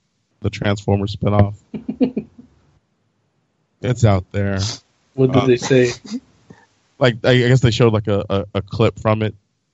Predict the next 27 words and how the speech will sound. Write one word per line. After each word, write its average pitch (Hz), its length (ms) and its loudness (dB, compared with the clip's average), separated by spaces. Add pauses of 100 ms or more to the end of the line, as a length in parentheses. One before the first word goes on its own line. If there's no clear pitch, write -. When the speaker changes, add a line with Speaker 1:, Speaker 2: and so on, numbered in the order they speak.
(840)
Speaker 1:
recently. 113 720 0 (640)
Uh, 98 180 6
not, 101 280 2 (180)
I 95 80 2
don't 107 200 4
think, 110 300 0
not 104 200 0
in 104 100 -4
public, - 260 -4 (280)
so 90 80 -12
we 95 160 -4
haven't, 95 260 -4 (240)
it 101 220 2
hasn't 98 300 -2
leaked 95 260 -2
or 95 40 4
anything 92 360 0
yet, 95 240 -2 (100)
but 90 260 0 (680)
Speaker 2:
And 147 320 6
nobody's 147 460 6
even 139 240 0
worrying 127 320 0
about 113 280 -6
leaking 127 320 -4
it. 110 160 -10 (840)
Speaker 1:
<laughs> - 800 0